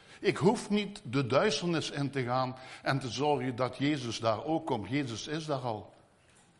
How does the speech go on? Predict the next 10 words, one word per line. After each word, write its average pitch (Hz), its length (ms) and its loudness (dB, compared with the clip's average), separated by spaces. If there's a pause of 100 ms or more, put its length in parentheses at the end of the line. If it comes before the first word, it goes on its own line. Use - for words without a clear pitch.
(600)
Dat, 131 200 -2
dat 143 120 -2
vind 151 180 0
ik 135 80 -2
zo 131 220 0
leuk 160 260 0
aan, 127 200 0
aan 123 120 0
onze 110 220 -4
bediening. 117 460 -2